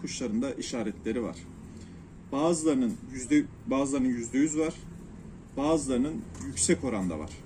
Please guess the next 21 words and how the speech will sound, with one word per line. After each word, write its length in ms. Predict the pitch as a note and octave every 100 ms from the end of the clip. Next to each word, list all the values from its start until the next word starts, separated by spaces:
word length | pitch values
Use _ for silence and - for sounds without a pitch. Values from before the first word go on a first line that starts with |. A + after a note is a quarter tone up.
| - - - - -
Yani 360 | C#3 B2+ B2+ A#2+ - - - - - - - -
biz 120 | D3
o 80 | D3+
kuşu 260 | - - D3 B2
gördüğümüz 480 | C#3 C#3 D3 E3
zaman 300 | C#3+ D3 D3+
dikkat 280 | D3 - C#3+
etmemiz 420 | C3 C#3 B2+ B2
gereken, 400 | A#2+ G#2 G#2 A#2
yani 200 | A2+ G2+
yüzde 340 | G2+ B2 A#2 A#2
yetmişlerde, 720 | G#2+ A2+ G#2+ A2+ G2 F#2 F#2 - -
yüzde 180 | A#2 A2
altmışın 400 | G#2 G#2+ G2 A2+
üzerindeki 680 | G#2 A2 G2 G2+ F#2+ -
bir 80 | G#2+
rakamdan 480 | F#2+ - F#2+ F2+ F2
bahsediyorum. 520 | F2 - F#2 G#2+ A#2 - - - - - - - - A#3
Bu 180 | F3+ D3 C3
kuşta 320 | - C3+ - D3+
bu 280 | - E3